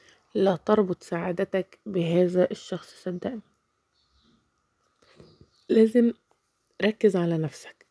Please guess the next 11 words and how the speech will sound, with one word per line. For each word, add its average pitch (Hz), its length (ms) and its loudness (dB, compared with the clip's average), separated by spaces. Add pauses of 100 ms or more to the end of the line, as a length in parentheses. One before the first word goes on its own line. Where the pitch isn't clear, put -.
استثمر 202 680 -2
في 190 200 -6
نفسك، - 720 -8
عزز 196 500 4
ثقتك - 720 -8
بنفسك. 180 600 -4
كل 247 240 2
ما 190 100 2
ثقتك - 520 -8
بنفسك 165 580 -6
علت، 202 300 -2